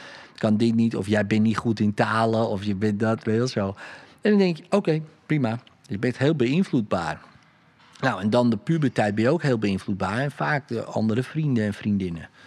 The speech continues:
En ervaringen natuurlijk ook die je hypnotiseren. Nou, en op een gegeven moment rond achttien, dan, eh, zit het meeste er wel in. Nou, en dan zeggen ze ongeveer, nou, rond je dertigste, ja, dan is het, eh,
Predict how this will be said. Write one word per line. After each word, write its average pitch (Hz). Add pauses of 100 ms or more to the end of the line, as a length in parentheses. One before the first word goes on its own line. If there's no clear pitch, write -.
(160)
En 95
ervaringen 98
natuurlijk 95
ook 107
die 98
je 92
hypnotiseren. 87
Nou, 110
en 90
op 95
een -
gegeven 101
moment 95
rond 95
achttien, 104 (720)
dan, 107
eh, 98
zit 127
het 110
meeste 120
er 101
wel 95
in. 202
Nou, 139
en 98
dan 92 (180)
zeggen -
ze 101
ongeveer, 98
nou, 98
rond 98
je 92
dertigste, 123 (1000)
ja, -
dan 87
is 85
het, -
eh, 82